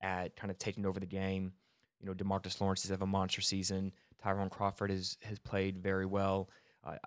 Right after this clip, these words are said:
David Irving's gonna hurt having him, uh, not in the game. Uh, he, he's physical, he's big,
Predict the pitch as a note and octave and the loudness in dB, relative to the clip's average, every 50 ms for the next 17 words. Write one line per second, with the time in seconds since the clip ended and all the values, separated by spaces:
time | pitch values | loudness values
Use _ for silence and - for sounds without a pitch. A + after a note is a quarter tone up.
0 | - G#2+ G#2 A#2+ C3+ D#3+ D3+ C3+ A#2+ A#2+ A#2+ A#2+ B2+ A#2+ A#2 G#2+ G#2 G#2+ G#2+ G2+ | -8 -2 4 6 6 8 8 10 10 10 10 10 8 4 4 4 2 2 2 2
1 | F#2+ - G#2 A2 A#2 A2+ - _ _ _ _ - - - - G#2 G2 G2+ G2 G2 | 4 6 6 6 6 4 0 _ _ _ _ -16 -8 -2 -2 0 2 0 0 0
2 | G#2+ G#2 G#2 G#2 G#2 G#2 G#2+ - - - _ _ _ - F#2 F#2+ G2 G2+ G2+ G2+ | 0 0 2 2 0 -2 -4 -8 -16 -20 _ _ _ -8 -6 -2 0 0 2 2
3 | G2+ G2 F#2+ G2 G2 G2+ G2+ G2+ G2+ G2+ F#2+ - - - - - - _ _ _ | 0 -2 -2 0 0 2 2 2 0 0 -2 -6 -12 -18 -18 -20 -20 _ _ _
4 | G#2 G#2 G2+ G2 F#2+ - _ _ _ _ _ _ _ B2 A2+ - - - A#2 A2 | -8 -6 -6 -6 -8 -10 _ _ _ _ _ _ _ 2 4 4 6 6 6 6
5 | G#2 A2 G2+ A2+ A2 G#2 G2 G#2+ G2 F2+ F#2 F#2 - G2+ G2+ G2+ G2+ G#2 G2 G2 | 6 6 4 4 4 4 2 -2 -4 -4 -4 -2 2 4 4 4 4 2 0 -2
6 | F#2 | -8